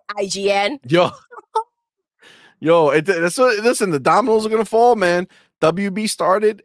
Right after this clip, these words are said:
Speaker 2: and once they see if this game does well for them without having I G N involved, ev-, uh, involved in any way, woo, watch, the floodgates are gonna open, bro. Nobody's
Speaker 1: can't
Speaker 2: gonna be
Speaker 1: wait.
Speaker 2: coming to these
Speaker 1: I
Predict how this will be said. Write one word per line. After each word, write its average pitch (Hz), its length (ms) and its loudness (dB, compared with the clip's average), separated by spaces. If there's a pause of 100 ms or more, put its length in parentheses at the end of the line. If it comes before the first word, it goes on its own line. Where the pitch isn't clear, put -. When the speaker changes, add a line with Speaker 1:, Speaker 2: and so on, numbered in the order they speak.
Speaker 2:
and 151 240 0
once 185 220 0
they 233 180 -2
see 190 500 -6 (160)
if 127 280 -2
this 190 240 0
game 185 480 -4
does 147 260 -2
well 117 320 0
for - 160 -12
them 208 280 -4 (920)
without 143 640 -2
having 160 360 -2
I 151 220 -2
G 147 160 -6
N 151 120 -4
involved, 143 600 -2 (420)
ev-, 117 300 -10
uh, 104 260 -6
involved 117 380 -2
in 107 140 -10
any 135 200 -4
way, 143 440 -4 (600)
woo, 151 180 -8 (720)
watch, 131 460 -2
the 120 80 -6
floodgates 170 640 0
are 185 40 0
gonna 175 200 -2
open, 180 460 0
bro. 170 360 2 (320)
Nobody's 160 680 0
Speaker 1:
can't 147 80 -2
Speaker 2:
gonna 269 100 2
be - 60 -4
Speaker 1:
wait. 131 100 -4
Speaker 2:
coming 135 240 -2
to - 80 -16
these 123 140 -6
Speaker 1:
I - 20 -18